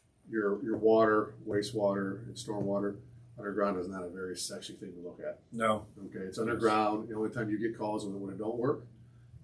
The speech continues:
Speaker 1: and when it does work, nobody's gonna say thank you because you expect it to work, right? This is
Speaker 2: Yeah.
Speaker 1: taking one of those features and actually making it look like a quality of life amenity above ground,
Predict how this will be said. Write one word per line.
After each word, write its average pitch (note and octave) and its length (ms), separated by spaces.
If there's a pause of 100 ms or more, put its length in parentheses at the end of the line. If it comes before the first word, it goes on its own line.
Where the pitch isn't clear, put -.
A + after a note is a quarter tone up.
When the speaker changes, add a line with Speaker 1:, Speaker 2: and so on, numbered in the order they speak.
(120)
Speaker 1:
and F#2+ 200
when F#2+ 120
it - 80
does A2 200
work, A#2+ 320 (460)
nobody's G#2 260
gonna G2 120
say F#2 160
thank F2+ 300
you E2+ 100 (140)
because F2+ 160
you F#2 140
expect - 340
it F2 60
to F2+ 80
work, F2 240
right? - 160 (120)
This A2+ 180
is A2 140
Speaker 2:
Yeah. A2 120
Speaker 1:
taking G2 400
one G#2+ 120
of G2+ 80
those G2 180
features G#2 560 (460)
and G#2+ 100
actually G#2+ 280
making G#2 360
it - 120
look G#2+ 400 (640)
like F#2 280
a F2+ 160 (260)
quality G2+ 300
of F#2 60
life F#2 240
amenity G2 500 (280)
above - 320
ground, C#3+ 300